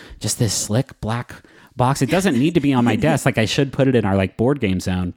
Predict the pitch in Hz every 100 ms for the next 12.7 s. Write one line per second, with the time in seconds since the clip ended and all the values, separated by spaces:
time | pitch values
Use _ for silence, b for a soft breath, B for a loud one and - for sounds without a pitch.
0 | - 131 127 127 127 113 131 - 156 -
1 | - - - - - 135 - 120 143 -
2 | - 123 127 151 151 151 - - - -
3 | - 113 120 127 - 107 123 - 135 139
4 | 147 147 - - - 107 123 123 - 113
5 | 135 139 147 156 151 156 165 170 - B
6 | B B 123 180 - 127 160 151 104 95
7 | 117 151 160 110 - _ _ _ 120 131
8 | 127 - - - - - b b b b
9 | 117 139 147 143 131 - 277 113 127 254
10 | 247 214 233 247 - - 202 - 123 -
11 | B 214 262 285 240 190 180 131 151 135
12 | 127 113 - 120 - 92 98